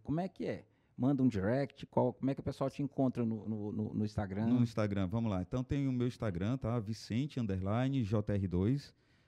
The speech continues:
Speaker 2: É, Vicente Rodrigues, tá lá, fonoaudiólogo, fonoaudiologia e gerontologia. Tá? Tá lá na descrição, tá? Do, do meu perfil. Então pode mandar um direct, que a gente vai
Speaker 1: Repete
Speaker 2: conversar.
Speaker 1: aí, pra quem não escutou.
Speaker 2: Vicente,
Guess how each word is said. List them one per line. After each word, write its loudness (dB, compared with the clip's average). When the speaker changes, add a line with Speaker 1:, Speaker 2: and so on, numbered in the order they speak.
Speaker 2:
É, 0
Vicente -2
Rodrigues, 0
tá -2
lá, 0
fonoaudiólogo, -2
fonoaudiologia -2
e 0
gerontologia. 0
Tá? 0
Tá 0
lá 2
na 0
descrição, -4
tá? -4
Do, -4
do -8
meu -2
perfil. -4
Então -8
pode -4
mandar -2
um 0
direct, -2
que -2
a -4
gente -4
vai -2
Speaker 1:
Repete -2
Speaker 2:
conversar. -2
Speaker 1:
aí, 0
pra -10
quem -4
não 0
escutou. -4
Speaker 2:
Vicente, 0